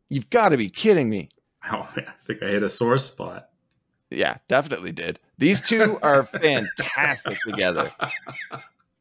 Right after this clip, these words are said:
Speaker 1: Give me a mo-, give me Under Siege from an alternate perspective where these two are the heroes, and that, that trumps this one for me. These two are great together.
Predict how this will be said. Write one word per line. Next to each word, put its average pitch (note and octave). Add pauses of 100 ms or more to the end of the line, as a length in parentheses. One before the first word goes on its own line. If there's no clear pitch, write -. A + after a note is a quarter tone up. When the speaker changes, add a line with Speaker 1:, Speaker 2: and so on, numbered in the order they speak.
Speaker 1:
Give A#3+
me C#4
a A3+
mo-, F3+
give B3
me C#4+
Under F#3+
Siege C3+
from C#3+
an B2+
alternate C3
perspective G#2+
where G#2
these A#2
two B2
are G#2+
the F#2+
heroes, F#2
and G2
that, G#2 (200)
that G#2 (180)
trumps G2+
this G2
one F2+
for F2
me. D#2+
These A#2
two F3+
are B2
great G2+
together. F2+